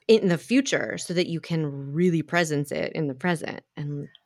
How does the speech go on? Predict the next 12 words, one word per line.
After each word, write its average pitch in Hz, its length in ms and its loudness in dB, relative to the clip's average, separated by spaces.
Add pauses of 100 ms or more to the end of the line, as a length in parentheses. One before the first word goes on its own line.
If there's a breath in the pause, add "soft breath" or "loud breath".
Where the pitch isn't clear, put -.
(100)
it 220 100 0
makes 247 220 4
it 226 120 2
so 294 640 0
much 185 280 0
richer, 160 600 0 (120)
your 147 300 -2
r-, 170 100 -2 (140)
real-time 156 420 0
experience, 160 760 -4 (1300 loud breath)
'cause 247 160 4
that's 240 360 2